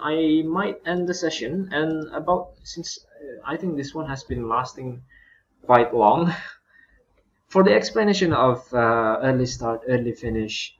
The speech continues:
uh, late start, late, late finish, slack calculation, I will explain it. I will try to, uh, explain it again later on, probably after you, uh, finish with the, uh,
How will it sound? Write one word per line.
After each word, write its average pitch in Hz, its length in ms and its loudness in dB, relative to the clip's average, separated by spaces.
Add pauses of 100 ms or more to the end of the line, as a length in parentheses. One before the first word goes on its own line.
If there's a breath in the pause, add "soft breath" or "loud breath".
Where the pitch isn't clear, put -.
uh, 101 360 -8
late 110 240 -6
start, 104 360 -12
late, 113 360 -2
late 117 220 -4
finish, 113 340 -14
slack 127 300 -4
calculation, 117 720 -6
I 123 40 0
will 143 180 4
explain 156 460 -6
it. 156 140 -6
I 151 80 -2
will 123 200 2
try 143 220 -2
to, 113 560 -2
uh, 104 400 -4
explain 120 320 -12
it 113 100 -10
again 110 340 -6
later 101 300 -6
on, 98 160 -12
probably 95 560 -4 (420 loud breath)
after 156 280 2
you, 117 580 -2 (160)
uh, 104 360 0
finish - 340 -8
with 104 200 -8
the, 101 220 -4
uh, 95 240 -4